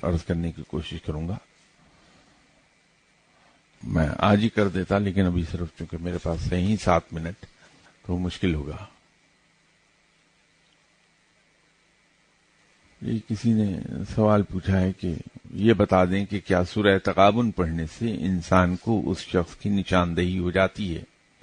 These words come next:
जो कि उसका मुर्शिद या गाइड हो तसव्वुफ की राह में?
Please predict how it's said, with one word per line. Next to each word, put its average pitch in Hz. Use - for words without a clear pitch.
जो 104
कि 107
उसका 98
मुर्शिद 95
या 87
गाइड 95
हो 82
तसव्वुफ 101
की 82
राह 76
में? 95